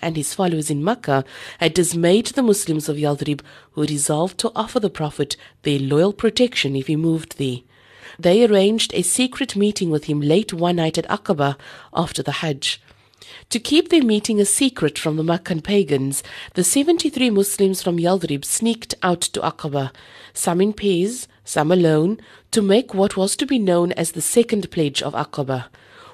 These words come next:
All but eleven were from the Hazraj tribe. Two women were present as well, Nasiba bint Ka'b from Banu Najjar and Asma bint Amr from Banu Salama. The Prophet sallallahu alaihi wasallam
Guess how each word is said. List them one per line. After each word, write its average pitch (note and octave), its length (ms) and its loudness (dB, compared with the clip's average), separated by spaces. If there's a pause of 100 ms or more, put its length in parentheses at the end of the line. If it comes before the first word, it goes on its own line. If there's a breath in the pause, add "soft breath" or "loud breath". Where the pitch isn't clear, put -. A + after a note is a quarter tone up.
(180 loud breath)
All A#3+ 320 6
but G3+ 340 -2
eleven F3+ 640 4
were D#3 180 0
from D3+ 220 0
the D#3 80 -2
Hazraj D3+ 640 -4
tribe. C3+ 400 -4 (440 soft breath)
Two C#4 220 0
women A#3 340 2
were D3 100 0
present D3 380 -2
as D3 180 -2
well, C#3+ 340 -2 (280)
Nasiba F#3 460 2
bint D#3+ 260 -2
Ka'b D#3+ 440 -2
from D3 260 -4
Banu D3 280 0
Najjar D3+ 500 0 (320 loud breath)
and D#3 160 0
Asma F3 680 0
bint D#3+ 300 -2
Amr E3 320 0
from D3+ 240 -2
Banu D3 240 -2
Salama. C#3 580 -4 (560 soft breath)
The F#3 100 -2
Prophet C#4 380 2
sallallahu G3+ 640 4
alaihi F3+ 300 2
wasallam F#3+ 460 0